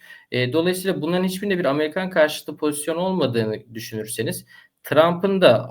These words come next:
Avrupa karşıtı veya o Batı değerlerini tamamen karşısına alan retoriği Avrupa aşırı sağıyla da çok ciddi örtüştüğü için burada kesinlikle daha fazla alan bulacakları bir dönem göreceğiz. Çünkü Avrupa ülkelerinin birçoğunun çok daha fazla rezil olduğu bir döneme giriyoruz şu anda.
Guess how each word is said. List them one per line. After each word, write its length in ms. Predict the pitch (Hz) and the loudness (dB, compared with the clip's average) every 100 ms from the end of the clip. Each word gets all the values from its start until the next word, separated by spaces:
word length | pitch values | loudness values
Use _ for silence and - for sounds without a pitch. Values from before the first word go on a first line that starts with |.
| - | -6
Avrupa 460 | 123 123 175 - 208 | 0 2 0 -4 -2
karşıtı 520 | 175 117 113 - 135 | 2 2 0 -4 0
veya 180 | 135 127 | 4 4
o 100 | 113 | 2
Batı 260 | 120 170 | -2 2
değerlerini 400 | 170 156 151 143 | 6 6 6 2
tamamen 360 | 139 143 160 139 | -2 -4 -4 -4
karşısına 520 | - 120 120 - 180 | 0 0 0 -6 -4
alan 280 | 180 147 120 | 0 0 2
retoriği 520 | 113 113 117 165 202 - _ _ - | 0 -2 -4 -4 -6 -14 _ _ -4
Avrupa 360 | 151 147 - | 0 0 0
aşırı 240 | 160 160 151 | -2 -2 -6
sağıyla 420 | - 147 151 151 | -2 0 0 0
da 100 | 143 | -2
çok 220 | 180 175 | -4 -8
ciddi 280 | 147 127 143 | -10 -4 0
örtüştüğü 520 | 135 135 160 - - | 0 -2 -8 -8 -4
için 380 | 160 - 185 - _ _ | -4 -4 -8 -10 _ _
burada 240 | 147 151 156 | -8 -8 -6
kesinlikle 600 | 165 170 185 180 175 170 | -6 -4 -2 -2 0 4
daha 180 | 160 160 | 6 6
fazla 280 | 151 151 | 4 4
alan 280 | 143 147 147 | 2 2 -2
bulacakları 640 | 139 131 120 117 131 131 | -2 -2 -2 -2 -2 0
bir 160 | 127 123 | 0 2
dönem 340 | 123 147 156 | 2 2 0
göreceğiz. 380 | 139 135 147 170 | -2 -2 -2 -4
Çünkü 220 | - 147 | -4 -4
Avrupa 360 | 127 131 165 170 | -2 0 -2 -4
ülkelerinin 460 | 147 143 123 113 110 | -4 -2 0 0 -2
birçoğunun 560 | 165 - 139 139 170 - _ - | -6 -6 -6 -4 -6 -14 _ -14
çok 320 | - 180 - | -10 -10 -6
daha 220 | 123 151 | -6 -4
fazla 420 | - 156 123 117 | 2 2 2 0
rezil 300 | 113 120 156 | 2 2 2
olduğu 420 | 170 135 120 135 135 | 2 0 0 0 0
bir 200 | 120 113 | -2 0
döneme 320 | 117 123 123 | 2 2 2
giriyoruz 420 | 120 98 98 104 | 0 -4 -8 -12
şu 240 | - 107 | -10 -8
anda. 260 | 104 127 | -2 0